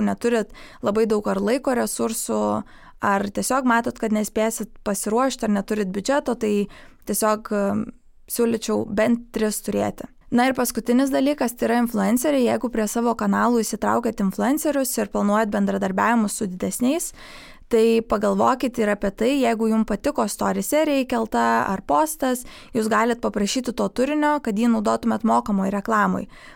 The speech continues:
Tai dažniausiai būna papildomai apmokestinama, bet jeigu matėt, kad tas turinys veikia ir jums jisai patinka, tai tikrai yra verta išsitestuoti jį, nes greičiausia, kad jisai irgi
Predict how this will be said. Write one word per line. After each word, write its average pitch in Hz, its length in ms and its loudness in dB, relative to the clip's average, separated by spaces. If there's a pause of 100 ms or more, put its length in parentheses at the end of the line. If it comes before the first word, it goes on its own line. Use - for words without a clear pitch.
(180)
Tai 240 160 4
dažniausiai 226 480 2
būna 220 600 2
papildomai 226 560 2
apmokestinama, 233 840 0
bet 220 160 0
jeigu 226 240 2
matėt, 214 360 0
kad 214 120 -4
tas 220 160 -2
turinys 220 480 0
veikia 208 500 0 (380)
ir 220 160 0
jums 240 240 2
jisai - 320 -2
patinka, 262 580 0 (100)
tai 214 160 0
tikrai 226 440 0
yra 220 160 2
verta 214 320 0
išsitestuoti 240 800 -2
jį, 254 160 4
nes 208 180 -2 (100)
greičiausia, 233 760 0 (120)
kad 202 160 -8
jisai 220 280 -4
irgi 208 320 -2